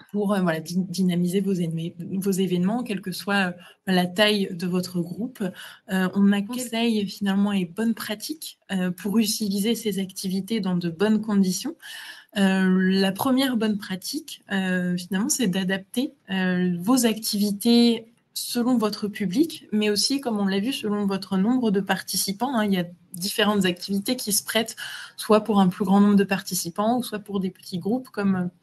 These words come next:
la der-, la dernière activité qu'on vous a présentée. Euh, voilà, un nuage de mots va être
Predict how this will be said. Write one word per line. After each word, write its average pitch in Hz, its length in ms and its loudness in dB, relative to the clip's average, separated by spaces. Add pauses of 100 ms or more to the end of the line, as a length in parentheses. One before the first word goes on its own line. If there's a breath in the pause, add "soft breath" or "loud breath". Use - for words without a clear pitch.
la 190 180 -2
der-, 190 220 0
la 185 400 -2
dernière 196 280 4
activité 190 520 -4
qu'on 208 100 -6
vous 175 220 -4
a 180 40 -4
présentée. 175 600 -4 (520 loud breath)
Euh, 190 140 4
voilà, 165 220 4
un 165 80 -2
nuage 175 300 4
de 196 80 2
mots 196 200 4
va 190 140 -2
être 170 120 -8